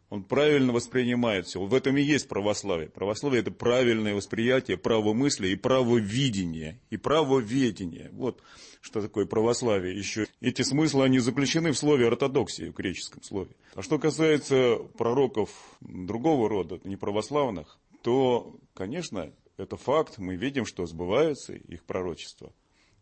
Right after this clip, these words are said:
Но весь вопрос в том, каким образом они получают это.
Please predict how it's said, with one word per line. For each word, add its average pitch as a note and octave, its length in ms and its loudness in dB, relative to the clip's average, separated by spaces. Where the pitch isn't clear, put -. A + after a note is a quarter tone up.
Но G#2+ 560 -2
весь A#2+ 320 -6
вопрос B2 440 -2
в - 80 -20
том, D3+ 360 -2
каким C#3+ 420 0
образом A2+ 640 2
они B2+ 260 2
получают G#2+ 680 0
это. - 280 -6